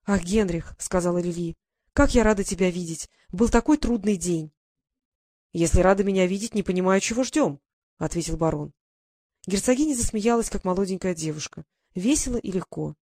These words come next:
Гордыня услышала, как они встали и вышли из гостиной. "Трудный день", — повторила про себя Гордыня. "Трудный, потому что она провела его со мной?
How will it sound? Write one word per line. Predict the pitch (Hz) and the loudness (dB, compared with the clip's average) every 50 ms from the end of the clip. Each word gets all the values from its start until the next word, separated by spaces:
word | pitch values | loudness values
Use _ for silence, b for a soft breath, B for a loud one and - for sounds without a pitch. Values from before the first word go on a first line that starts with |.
| _ _ _ _ _ _ _ _ _ _ - | _ _ _ _ _ _ _ _ _ _ -2
Гордыня | 175 180 175 170 190 180 175 165 160 | 0 0 2 2 0 0 0 -2 -4
услышала, | 151 - - 269 - - 240 214 | -4 -4 -4 -4 -4 -4 -4 -6
как | 208 - 160 - | -4 -6 -6 -6
они | 156 156 | -6 -6
встали | 156 - - - 226 247 247 240 - _ _ _ _ - | -6 -8 -2 0 0 0 0 -2 -8 _ _ _ _ -8
и | 175 | -6
вышли | 151 170 190 - - 196 | -4 -4 -4 -2 -2 -4
из | 185 165 | -4 -2
гостиной. | 170 170 - - - - 160 151 151 156 151 _ _ _ _ _ _ _ _ _ _ _ _ _ _ _ _ | -2 -2 -2 -4 -8 -8 -8 -8 -10 -12 -16 _ _ _ _ _ _ _ _ _ _ _ _ _ _ _ _
"Трудный | - 285 294 269 202 185 170 | -2 0 0 2 2 2 0
день", — | 156 165 170 160 156 156 _ - | 0 0 -2 -2 -2 -6 _ -16
повторила | - - - 190 180 175 175 170 - | -14 -6 0 0 0 2 2 0 0
про | - 170 | -2 -4
себя | - - 170 170 160 | -4 -2 -2 -2 -2
Гордыня. | 165 165 165 160 170 170 165 160 156 156 - _ _ _ _ _ _ _ _ - - | 0 -2 -2 -2 -4 -4 -4 -6 -10 -12 -14 _ _ _ _ _ _ _ _ -8 -4
"Трудный, | 233 254 277 226 254 240 | 0 0 2 2 0 0
потому | - - - 226 233 226 | 0 2 0 2 0 0
что | - - 240 | -2 0 0
она | 220 233 233 | 0 0 0
провела | - 226 208 220 220 233 | 0 0 0 2 2 0
его | 226 214 | 0 0
со | 214 - 233 226 | -2 -2 -2 -2
мной? | 220 233 254 277 277 | -2 -2 -4 -4 -6